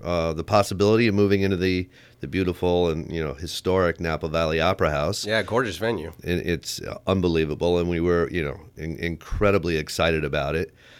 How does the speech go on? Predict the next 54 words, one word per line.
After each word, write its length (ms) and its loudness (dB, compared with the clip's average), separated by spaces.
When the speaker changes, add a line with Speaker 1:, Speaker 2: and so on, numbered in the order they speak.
Speaker 1:
So 120 -2
my 140 2
partner 440 4
and 100 2
I, 380 4
uh, 360 2
flew 320 4
in 160 4
right 160 6
away. 260 4
Well, 160 4
he's 240 -2
actually 340 0
out 100 0
of 60 -6
Sacramento. 640 -2
I, 200 0
Speaker 2:
Mm-hmm. 120 -10
Speaker 1:
I 140 8
flew 280 4
in 160 2
'cause 160 -4
I 120 6
was 120 -2
living 240 0
on 80 0
the 80 0
East 220 -2
Coast. 480 0
You 160 -2
know, 240 2
a, 100 0
a 100 -2
year 320 6
later, 440 8
here 180 4
we 180 6
are. 320 4
So, 460 2
uh, 300 4
you 80 2
know, 80 6
I 60 8
think 360 4
the 80 -4
stars, 380 6
so 400 0
to 60 4
speak, 300 -2
lined 400 4
up 200 4
over 280 0
the 100 -2
years 540 0